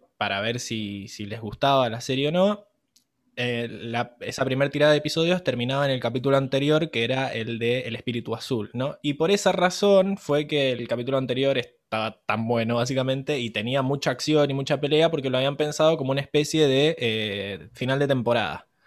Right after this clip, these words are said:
¿no? Después, cuando Nickelodeon le da luz verde al proyecto y empieza a generar ya todos los episodios enteros,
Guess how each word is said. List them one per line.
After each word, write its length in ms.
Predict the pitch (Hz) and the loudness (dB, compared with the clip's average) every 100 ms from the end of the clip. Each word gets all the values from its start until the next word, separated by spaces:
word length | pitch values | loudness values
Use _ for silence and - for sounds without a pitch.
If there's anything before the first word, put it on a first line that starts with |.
| _ _ - | _ _ -8
¿no? 260 | 120 160 - _ _ _ _ _ | -8 -8 -12 _ _ _ _ _
Después, 520 | 131 - 160 165 165 | -4 2 4 4 2
cuando 1080 | 151 135 127 120 117 117 113 110 110 104 104 | 2 4 4 4 4 4 4 2 0 0 -2
Nickelodeon 540 | 113 120 123 131 135 131 | -4 -6 -2 0 0 0
le 80 | 131 | 0
da 100 | 135 | 2
luz 160 | 143 | 2
verde 400 | 147 160 151 147 | 2 2 2 2
al 100 | 143 | 0
proyecto 800 | 147 156 165 170 - 160 160 156 | 0 0 0 -2 -4 -2 -2 -4
y 600 | - 123 135 135 135 127 - | -8 -4 -2 -2 -4 -6 -10
empieza 680 | 110 107 120 131 123 113 104 | -10 -8 -6 -2 -2 -2 -4
a 180 | - | -8
generar 480 | 101 110 107 120 123 | -8 -6 -4 -2 -2
ya 220 | 123 120 - _ | -2 -4 -6 _
todos 340 | 131 131 123 113 | 4 4 4 0
los 200 | 107 110 | -4 -6
episodios 640 | - 110 131 131 135 127 - | -10 -2 0 2 -2 -6 -4
enteros, 580 | 139 139 185 202 214 | -4 2 2 2 -2